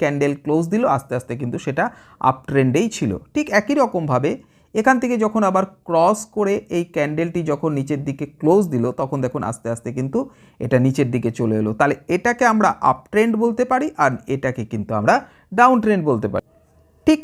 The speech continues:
একই রকমভাবে কিন্তু আপনারা এই আপট্রেন্ড, ডাউন ট্রেন্ড, ডাউন ট্রেন্ড এগুলো কিন্তু খুঁজে পাবেন। কিন্তু এই জায়গাটা দেখুন, এইটা কিন্তু মার্কেটটা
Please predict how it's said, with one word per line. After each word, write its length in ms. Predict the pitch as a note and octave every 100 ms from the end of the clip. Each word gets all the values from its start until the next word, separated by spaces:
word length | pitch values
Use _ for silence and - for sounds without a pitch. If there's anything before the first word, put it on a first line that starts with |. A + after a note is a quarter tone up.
| F#3+
একই 140 | F3+ B3 G#3
রকমভাবে 420 | F#3+ E3+ D#3 D3+ C#3+
কিন্তু 180 | C3+ C3+
আপনারা 260 | - C3+ B2+ B2+
এই 60 | - B2+
আপট্রেন্ড, 460 | - - C3+ B2 A#2 A#2+
ডাউন 220 | A#2+ B2+ B2
ট্রেন্ড, 340 | C3+ B2+ A#2+ A#2 - _ _ _ A#2+ B2
ডাউন 220 | A#2+ C3+ C3+
ট্রেন্ড 220 | C3 B2+ -
এগুলো 160 | D3 D#3+ D#3
কিন্তু 140 | D3 C3+
খুঁজে 180 | A#2+ A2
পাবেন। 180 | G2+ G2+ C3
কিন্তু 200 | C#4 D4+ - F#3+
এই 80 | B3 C4
জায়গাটা 300 | F3+ D3+ B2+ A2
দেখুন, 280 | G#2 F#3 B3+ D4+ _ _ -
এইটা 160 | F#3 A#3+ A#3
কিন্তু 160 | A3+ F3 C3+
মার্কেটটা 360 | C3+ E3+ E3